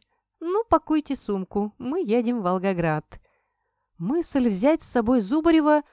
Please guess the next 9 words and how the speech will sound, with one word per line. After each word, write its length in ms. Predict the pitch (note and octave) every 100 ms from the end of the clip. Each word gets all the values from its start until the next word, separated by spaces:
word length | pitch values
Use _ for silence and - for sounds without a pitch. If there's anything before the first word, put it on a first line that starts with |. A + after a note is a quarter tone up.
| _ -
пришла 500 | G3 G3+ - G3 F#3
к 80 | -
Альке 360 | A3 A#3+ A3 A3+
спонтанно 1120 | - G#3+ G3+ G3+ G3+ F3 C#3+ C#3+ D3+ F3 G#3+
и 180 | - G#4+
сразу 480 | - F#3+ G3+ C4 C#4
закрепилась 720 | A#3+ - G3 - F#3+ F3+ -
в 60 | F3+
мозгу. 500 | F3 E3+ D#3+ D3